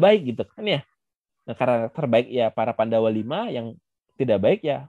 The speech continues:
Kurawa gitu. Jadi ada dua tokoh ini. Nah, kalau teman-teman lihat, eh, kelompok dari masing-masing tokoh ini, itu ternyata ada karakteristiknya gitu. Misalnya,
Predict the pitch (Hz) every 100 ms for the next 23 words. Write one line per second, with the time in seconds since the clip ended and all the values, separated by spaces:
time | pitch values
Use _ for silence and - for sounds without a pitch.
0 | - 151 160 196 170 117 113 - - _
1 | _ 135 208 180 156 151 - 151 131 127
2 | 113 - - _ - 120 - _ 311 311
3 | 302 240 226 202 180 175 165 _ _ _
4 | _ 156 - 214 226 233 247 156 143 143
5 | 143 165 151 151 - 165 294 226 190 -
6 | 311 349 302 349 214 214 214 214 226 226
7 | 247 247 214 139 107 113 123 _ _ _
8 | - 143 - 101 143 131